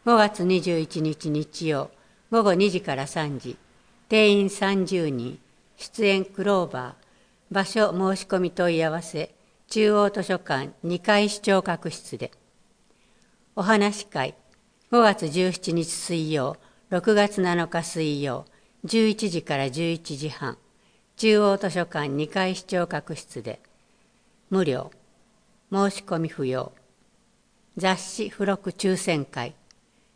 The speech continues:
中央図書館生誕祭二十七周年ありがとう。中央図書館で貸し出しした人を図書館で購入した雑誌の付録抽選会へ招待いたします。何が当たるかはお楽しみ。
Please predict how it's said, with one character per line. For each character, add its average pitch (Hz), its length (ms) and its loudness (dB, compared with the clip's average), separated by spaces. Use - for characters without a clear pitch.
中 233 260 6
央 220 160 6
図 214 120 -2
書 196 160 0
館 151 320 -4
生 214 240 2
誕 190 300 2
祭 139 360 -4
二 214 140 4
十 180 220 4
七 180 300 0
周 185 260 2
年 139 240 -2
あ 165 140 -4
り 185 140 2
が 143 120 -2
と 131 380 -8
う。 - 120 -20
中 254 220 4
央 233 120 4
図 226 140 -2
書 220 140 0
館 160 300 0
で 139 120 -4
貸 - 180 -6
し 196 120 -2
出 190 100 0
し 185 180 -6
し - 120 -8
た 185 140 -4
人 151 340 -6
を 147 140 -6
図 202 120 -4
書 254 120 6
館 196 240 4
で 160 120 0
購 185 240 2
入 180 200 2
し - 80 -10
た 175 160 -2
雑 170 200 -2
誌 - 180 -8
の 160 120 -2
付 175 140 -6
録 220 240 0
抽 208 240 -2
選 196 280 2
会 175 320 -2
へ 208 60 0
招 175 340 -4
待 131 200 -4
い 127 60 -8
た 127 140 -12
し - 180 -10
ま 131 140 -8
す。 - 160 -20
何 190 260 4
が 156 140 2
当 - 80 -8
た 170 100 0
る 165 140 -2
か 214 160 0
は 147 140 0
お 135 120 -4
楽 139 240 -2
し - 180 -10
み。 127 140 -10